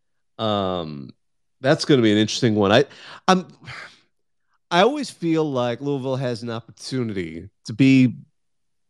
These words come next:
to, to compete for the top. They can, they can make it. The A C C is not exactly, hasn't been the easiest for them, but they have an opportunity. So you're right. Looking at the schedule right now, uh, for those who obviously are at home, you're probably listening to this. They open with Georgia Tech. They got a, you know, an F C S game with Murray State,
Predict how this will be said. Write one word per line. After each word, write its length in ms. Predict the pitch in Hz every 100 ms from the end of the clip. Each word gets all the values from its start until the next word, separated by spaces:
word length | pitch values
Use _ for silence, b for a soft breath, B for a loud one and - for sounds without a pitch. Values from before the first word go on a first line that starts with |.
| -
to, 160 | 156 143
to 100 | -
compete 400 | 156 - 175 156
for 140 | 117
the 80 | 90
top. 340 | - - -
They 140 | - 127
can, 260 | 160 147
they 140 | 123 135
can 240 | 143 135
make 180 | 151 143
it. 220 | 135 -
The 160 | 117 151
A 60 |
C 180 | 170 220
C 220 | 175 202
is 100 | 170
not 180 | 156 151
exactly, 640 | 120 143 123 139 117 110
hasn't 240 | 135 131 135
been 220 | 120 104 b b -
the 80 | 147
easiest 540 | 175 180 165 131 -
for 200 | 160 165
them, 180 | 120 110
but 120 | 123
they 140 | 127 123
have 260 | 151 147
an 140 | 123 120
opportunity. 600 | 113 113 - 143 117 101
So 100 | 143
you're 140 | 143
right. 260 | 151 160 117
Looking 220 | 156 180
at 100 | 165
the 60 | -
schedule 480 | - 147 156 123
right 240 | 95 67 58
now, 340 | 57 58 67 _ _ _ _ _ _ _
uh, 160 | 117 104
for 100 | -
those 220 | 127 127
who 180 | 127 110
obviously 340 | 101 104 101
are 60 | 87
at 60 | 90
home, 200 | 101 101
you're 100 | 82
probably 220 | 92 87
listening 300 | 95 - 92
to 60 |
this. 180 | 92 107
They 140 | 113 110
open 240 | 127 139
with 120 | 120
Georgia 320 | 117 113 107
Tech. 260 | - 95 92
They 100 | 104
got 200 | 120 113
a, 260 | 110 107 101
you 100 | 127
know, 40 |
an 80 | 107
F 100 | 113
C 200 | - 120
S 120 | 107
game 280 | - 104 101
with 100 | 104
Murray 260 | 98 101 110
State, 400 | - 98 92